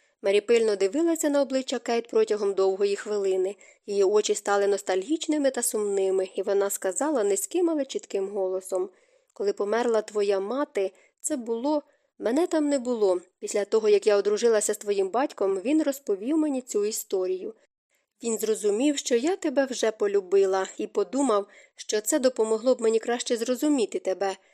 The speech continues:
Смерть твоєї матері була дуже швидкою. Як казав твій батько, вона захворіла у четвер, а померла у вівторок.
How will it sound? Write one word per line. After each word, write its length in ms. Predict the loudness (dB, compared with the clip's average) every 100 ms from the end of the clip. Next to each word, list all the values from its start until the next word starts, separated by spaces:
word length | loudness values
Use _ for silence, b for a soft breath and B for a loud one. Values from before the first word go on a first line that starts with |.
| b
Смерть 340 | -10 -4 -4 -2
твоєї 380 | -4 0 0 0
матері 400 | 0 0 0 0
була 280 | 0 0
дуже 360 | 0 -2 -2 -2
швидкою. 680 | -2 -4 -6 -6 -4 -4 -8 b b b
Як 160 | -8 -4
казав 280 | -2 -2
твій 220 | -2 -4 -2
батько, 420 | 0 0 0 -2
вона 240 | 0 0
захворіла 580 | -2 -2 0 2 2 2
у 120 | 2
четвер, 520 | 0 -6 -2 0 0 -2
а 60 |
померла 520 | -4 -2 0 0 0 0
у 100 | 0
вівторок. 720 | -4 -4 0 2 0 -6